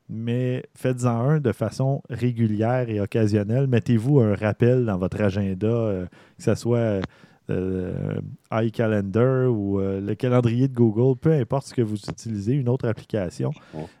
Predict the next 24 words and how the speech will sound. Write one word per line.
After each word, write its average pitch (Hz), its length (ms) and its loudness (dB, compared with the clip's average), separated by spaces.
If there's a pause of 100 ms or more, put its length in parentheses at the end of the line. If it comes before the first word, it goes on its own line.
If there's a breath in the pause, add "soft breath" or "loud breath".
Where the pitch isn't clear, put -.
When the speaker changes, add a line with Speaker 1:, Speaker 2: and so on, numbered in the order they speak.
(100)
Speaker 1:
Mais 104 140 -2
Speaker 2:
Mhm. 104 40 0
Speaker 1:
mettez-vous 131 360 4
un 156 80 4
rappel, 127 460 0
puis « 110 260 -6
Ah, 135 200 -2 (100)
là, 123 240 2
maintenant, 117 480 -2
cette - 200 -8
semaine, 101 520 -6
je 92 60 -8
dois 92 120 -2
faire 104 180 -6
mon 98 140 -6
backup. » 95 340 -8
C'est - 140 -4
mon 113 140 2
backup 117 320 0 (100)
mensuel 110 800 -2
ou 107 160 -2
bimensuel. 104 720 -8 (560 soft breath)
Puis, 90 300 -10
euh, 90 60 -12